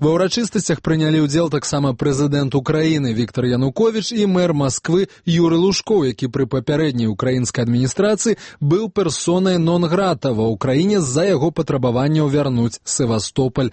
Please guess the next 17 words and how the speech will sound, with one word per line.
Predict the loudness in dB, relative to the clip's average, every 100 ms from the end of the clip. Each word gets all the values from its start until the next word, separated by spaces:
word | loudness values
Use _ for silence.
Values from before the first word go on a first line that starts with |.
| -6
Расіі. | -2 0 0 0 0 2 0 -6 -16 -16 -6 0
Па |
дарозе | 2 0 0 -2
ў |
крымскі | -2 0 2 0 -2 -2 0
горад | 0 2 2 2 -2
Форас | -2 0 2 0
у | -2 -4
суботу | -2 -2 2 0 0
Пуцін | -2 -2 0 2
наведаў | 2 2 2 2
байкерскі | 0 0 0 0 -2 -2 -2 0
фэст, | 0 0 -2 -6
дзе | -4 -2
пасля | -2 0 -2
кароткай | 0 0 0 -2 -4
прамовы | -2 0 2 2